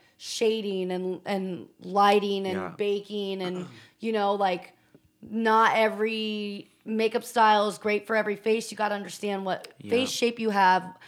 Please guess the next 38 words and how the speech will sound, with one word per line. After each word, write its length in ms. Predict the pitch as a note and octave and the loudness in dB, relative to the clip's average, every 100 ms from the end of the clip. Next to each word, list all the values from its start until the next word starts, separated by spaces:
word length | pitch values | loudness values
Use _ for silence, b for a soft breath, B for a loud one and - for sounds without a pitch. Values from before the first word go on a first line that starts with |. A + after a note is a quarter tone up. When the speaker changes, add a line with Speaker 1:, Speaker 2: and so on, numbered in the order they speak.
| B - | B -4
Speaker 1:
how 180 | A3+ | -2
to 100 | G3 | -2
blend 640 | F#3 G3 G3 F#3+ F#3+ F#3+ F3+ | -4 -6 -4 -2 -4 -6 -10
and 120 | F#3 | -10
bring 200 | F#3 G3 | -10 -8
the 80 | F#3 | -8
colors 420 | F#3+ F#3+ F3+ F3+ | -6 -6 -6 -10
in 160 | F#3 F3 | -12 -10
and 100 | F3+ | -10
make 160 | F#3 | -10
it 80 | F3+ | -10
look 160 | F3+ F3 | -12 -10
natural 380 | F3 F3+ - F3+ | -10 -10 -12 -12
and 140 | F3+ | -10
warm. 320 | F3+ F3+ F3 | -10 -10 -12
So 380 | E3+ F3+ E3+ - b b b b b - | -12 -12 -10 -12 b b b b b -6
it's 220 | A3 - | -6 -2
definitely, 460 | B3 A#3+ A#3+ A3+ G#3 | 2 2 4 2 4
like, 320 | F#3+ F3+ - _ _ _ - | 2 0 -6 _ _ _ -2
and 100 | B3 | 2
I've 120 | C4+ | 4
looked 180 | D#4 - | 2 0
at 140 | C4 B3 | -2 2
your, 280 | A3 G3 F3 - | 2 2 -2 0
your 160 | A3 | 0
older 260 | G#3+ A#3 A3 | 2 2 0
pictures 400 | G#3 G3 G3+ F#3 | -2 -6 -8 -8
and 120 | F#3+ | -8
stuff, 240 | - F#3 | -4 -4
so 120 | - G#3+ | -2 0
I've 260 | G#3 G3+ | 0 -2
seen 300 | - C#4 B3+ | -6 -2 0
the 60 | A3+ | -2
transformation, 840 | - G#3 F3+ G3+ F#3 F#3+ F#3 F3 | -2 -4 -4 -4 -2 -2 -2 -4
and 100 | D#3+ F3+ | -4 -4
Speaker 2:
Yeah. 60 | |
Speaker 1:
it's, 240 | F3+ - - b b b b _ | -8 -12 -20 b b b b _
it's 220 | A3+ - | -2 -2